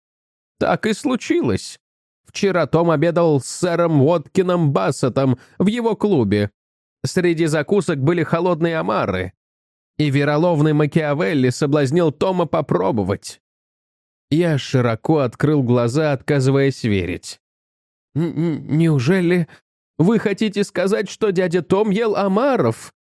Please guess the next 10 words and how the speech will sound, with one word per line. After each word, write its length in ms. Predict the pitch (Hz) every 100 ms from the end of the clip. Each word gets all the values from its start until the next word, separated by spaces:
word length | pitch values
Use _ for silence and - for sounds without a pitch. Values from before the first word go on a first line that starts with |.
| _ _ _ -
С 140 | -
ужасом 480 | 220 180 180 180 156
спросил 540 | 135 - 143 135 165 147
я, 240 | 170 160
зная, 340 | 123 156 151
какой 320 | 131 139 151 135
чувствительный 840 | - 147 - 180 196 180 170 165
у 140 | 135 143
дядюшки 460 | 156 156 147 -
желудок 640 | 139 165 185 156 98 -